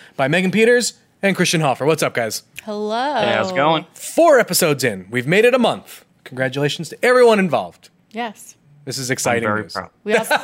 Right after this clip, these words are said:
Speaker 1: <laughs>
Speaker 2: we also have a new co-host.
Speaker 1: We have a new co-host. We have Detective Pikachu sitting
Speaker 2: We
Speaker 1: right behind us. For those of you, uh, watching the video version of this, you can see our adorable, uh, quote-unquote, life-sized Pikachu
Speaker 2: Yes.
Speaker 1: that the Pokemon Center, uh, was so kind to send us. He's very, very soft, very adorable.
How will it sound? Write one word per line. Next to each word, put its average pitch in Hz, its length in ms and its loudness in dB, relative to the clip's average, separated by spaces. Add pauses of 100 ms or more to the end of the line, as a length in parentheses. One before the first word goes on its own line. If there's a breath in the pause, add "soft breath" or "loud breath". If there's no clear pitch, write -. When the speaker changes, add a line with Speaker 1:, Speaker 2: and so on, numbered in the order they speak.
(160)
Speaker 1:
<laughs> - 220 -4
Speaker 2:
we 220 80 0
also 226 280 2
have 226 220 -2
a 208 40 -6
new 214 120 -4
co-host. 240 560 -4
Speaker 1:
We 285 80 2
have 349 100 4
a 359 40 4
new 359 100 4
co-host. 330 420 4
We 214 60 2
have 202 140 2
Detective 185 320 -2
Pikachu 151 340 0
sitting 156 220 0
Speaker 2:
We - 80 2
Speaker 1:
right 160 160 0
behind 151 260 0
us. 135 120 -2
For - 260 -4
those 226 180 4
of 180 80 -2
you, 151 240 4
uh, 131 160 4
watching 123 380 -4
the 110 80 -10
video 170 260 2
version 104 300 -8
of 95 80 -12
this, 101 200 -12
you 113 60 -10
can 104 140 -16
see 110 180 -12 (260 loud breath)
our 135 220 2
adorable, 160 640 4 (180 loud breath)
uh, 135 140 -2
quote-unquote, 143 480 -2
life-sized 123 1000 -2 (320)
Pikachu 98 540 -14
Speaker 2:
Yes. 214 440 -8
Speaker 1:
that 113 120 -8
the - 60 -18
Pokemon 127 280 -2
Center, 117 380 -4
uh, 117 100 -6
was 110 140 -8
so 123 140 -6
kind 113 240 -8
to 110 40 -12
send 107 280 -8
us. 101 180 -12
He's 101 240 -18 (240 soft breath)
very, 160 380 0
very 127 240 0
soft, 110 380 -6
very 139 360 0
adorable. 110 500 -4